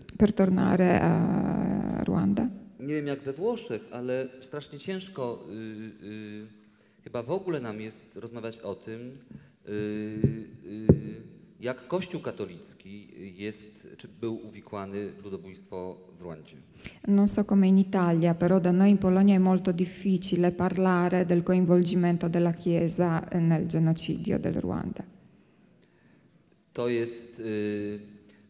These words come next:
Speaker 2: to jest ten etap przed dziewięćdziesiątym czwartym rokiem, kiedy Kościół katolicki wyraźnie faworyzuje jedną grupę.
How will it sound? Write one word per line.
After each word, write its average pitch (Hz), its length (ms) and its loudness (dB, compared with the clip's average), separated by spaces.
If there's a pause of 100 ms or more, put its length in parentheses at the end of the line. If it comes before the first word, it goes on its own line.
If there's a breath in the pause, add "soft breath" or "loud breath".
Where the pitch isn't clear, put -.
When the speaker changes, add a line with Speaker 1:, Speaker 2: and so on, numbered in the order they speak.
(100)
Speaker 2:
to 117 140 -4
jest 113 480 -8
ten 123 180 -10
etap 123 320 -8 (180)
przed - 380 -6
dziewięćdziesiątym 104 540 -12
czwartym 98 380 -10
rokiem, 101 300 -8
kiedy 98 200 -14
Kościół 120 360 -10
katolicki 110 540 -12
wyraźnie 120 460 -6
faworyzuje 104 600 -8
jedną 101 360 -8
grupę. 85 420 -14